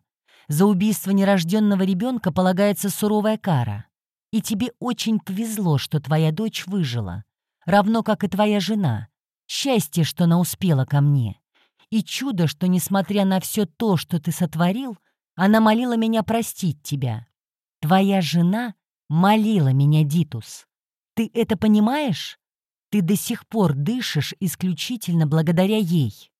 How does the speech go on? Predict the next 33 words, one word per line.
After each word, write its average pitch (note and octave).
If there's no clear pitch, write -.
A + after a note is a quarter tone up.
Уж -
не B3
знаю, E3
глупая F3+
она D3
у C#3+
тебя D3
или D#3+
милосердная, C3
это -
не B3
важно. A#2
А G#3+
важно A#3+
вот D3+
что. A2
Сегодня A3
она G#3+
проведёт G#3+
ночь A3+
здесь, D#3+
в -
замке. C#3
Ты C#4+
же F3+
переночуешь G3
в -
казарме. D3
А F#3+
утром G#3
придёшь G#3
к -
ней B2